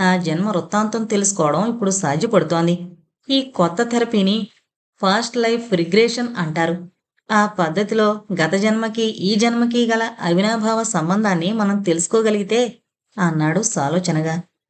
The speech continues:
"అసాధ్యాన్ని సుసాధ్యం చేసే ఆ ప్రయోగంలో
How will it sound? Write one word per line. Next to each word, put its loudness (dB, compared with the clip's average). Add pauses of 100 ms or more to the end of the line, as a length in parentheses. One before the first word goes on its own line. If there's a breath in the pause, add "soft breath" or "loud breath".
(600)
"అసాధ్యాన్ని 0
సుసాధ్యం 0
చేసే -2
ఆ -2
ప్రయోగంలో 2